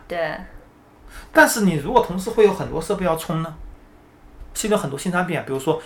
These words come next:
Speaker 2: 一拖四、一拖八，甚至一拖十的充电头。
Speaker 1: 有。
Speaker 2: 甚至桌面的一拖十能够达到一百瓦。
Speaker 1: 能达到吗？
Speaker 2: 有。
Speaker 1: 会炸吗？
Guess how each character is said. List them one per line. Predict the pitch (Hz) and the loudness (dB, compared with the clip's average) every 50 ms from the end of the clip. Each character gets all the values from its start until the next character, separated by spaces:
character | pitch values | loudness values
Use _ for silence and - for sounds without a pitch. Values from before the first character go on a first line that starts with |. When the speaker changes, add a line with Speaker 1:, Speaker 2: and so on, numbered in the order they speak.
| - - | -6 -6
Speaker 2:
一 | 202 190 | -6 -4
拖 | - - 196 190 | 0 2 2 4
四、 | 190 - - 214 156 165 | 4 2 2 0 -2 -2
一 | 160 | -4
拖 | 156 - 190 185 | 0 2 4 8
八， | 190 165 170 | 8 8 8
甚 | - 214 | 6 2
至 | 180 165 - | -2 -2 -2
一 | 208 | -6
拖 | 202 - - 208 214 | -6 2 6 6 6
十 | 208 - - - - - 131 143 | 6 6 2 2 0 0 -2 4
的 | 175 226 - - - - - - - - - - - - - - - - - - - | 8 8 8 8 6 0 -10 -20 -20 -20 -20 -20 -20 -20 -20 -20 -20 -20 -20 -20 -16
充 | - - 170 170 | -10 -6 0 2
电 | 185 170 | 2 2
头。 | 135 123 120 - - - - - - - - - - | 6 6 6 4 4 -2 -12 -20 -20 -20 -20 -18 -14
Speaker 1:
有。 | - 185 180 160 147 - - - - - - - - - - - - - - - - | -8 -4 -4 -4 -4 -6 -10 -18 -20 -20 -20 -20 -20 -20 -20 -20 -20 -20 -20 -16 -8
Speaker 2:
甚 | - 233 | -4 -2
至 | 202 208 190 | -2 -2 0
桌 | 196 226 226 233 | 2 4 4 4
面 | 254 262 208 | 4 4 2
的 | 147 - | 2 0
一 | - | -2
拖 | - 208 220 | 4 6 6
十 | 214 - - 165 | 6 6 4 0
能 | 156 160 170 180 | 0 0 2 2
够 | 208 185 160 - - - | 2 2 2 -2 -6 0
达 | - 139 117 113 123 143 - - - | 2 4 4 6 4 2 0 4 10
到 | 220 208 180 160 135 135 - - - - - - - | 12 12 12 12 10 8 2 -6 -16 -20 -20 -18 -6
一 | - 233 | -6 -6
百 | 185 - 113 113 131 202 - | -2 -2 0 2 2 4 4
瓦。 | - 160 - - - - - - - - - - - - - - - - - - - - | 4 4 4 0 -6 -14 -20 -20 -20 -20 -20 -20 -20 -20 -20 -20 -20 -20 -20 -20 -14 -8
Speaker 1:
能 | 214 208 208 | -6 -6 -4
达 | 220 233 220 214 | -2 -2 -2 0
到 | 226 220 220 | 2 2 2
吗？ | 214 214 208 208 214 220 - - - - - - | 0 -2 -4 -6 -6 -10 -14 -18 -20 -20 -20 -12
Speaker 2:
有。 | 135 123 120 120 - - - - - - - - - - 539 - - - | -10 -6 -6 -6 -6 -6 -10 -18 -20 -20 -20 -20 -18 -18 -18 -18 -18 -18
Speaker 1:
会 | - - - - 254 247 214 | -20 -20 -10 -4 -4 -2 0
炸 | - 247 233 226 | 2 4 4 4
吗？ | 214 196 185 185 226 | 4 2 -2 -4 -4